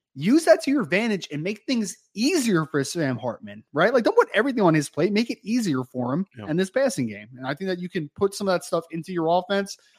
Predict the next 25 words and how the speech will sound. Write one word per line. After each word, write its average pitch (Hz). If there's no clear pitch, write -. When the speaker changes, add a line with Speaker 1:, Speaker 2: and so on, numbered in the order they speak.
Speaker 1:
that 165
would 175
really 185
help 151
to 139
jumpstart 123
this 110
passing 113
attack 107
a 113
little 113
bit -
more, -
in 135
my 135
opinion. -
Speaker 2:
Agree. 107
Got 127
a, 117
got 131
another 117
super 117
chat 110
from 95
Brandon. 104